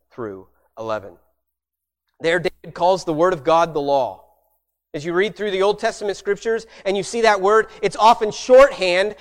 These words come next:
for the scriptures. And so David, he speaks of the word of God. You know, creation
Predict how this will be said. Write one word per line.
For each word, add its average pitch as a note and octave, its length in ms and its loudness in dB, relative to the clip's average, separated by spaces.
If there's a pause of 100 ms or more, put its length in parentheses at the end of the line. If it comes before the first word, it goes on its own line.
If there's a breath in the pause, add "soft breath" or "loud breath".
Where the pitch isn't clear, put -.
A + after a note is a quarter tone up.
(140 loud breath)
for G3+ 640 6 (180 loud breath)
the F3+ 140 2
scriptures. G3 800 2 (1300)
And B2 100 -12
so E3 80 -6
David, E3 340 0
he D#3 140 -12
speaks - 340 -10
of E3+ 140 -6 (180 loud breath)
the F3+ 180 2
word G#3 560 4
of E3 460 4 (160)
God. C#3 420 0 (1000 soft breath)
You G#3+ 80 -4
know, A#3 120 8
creation A3+ 640 4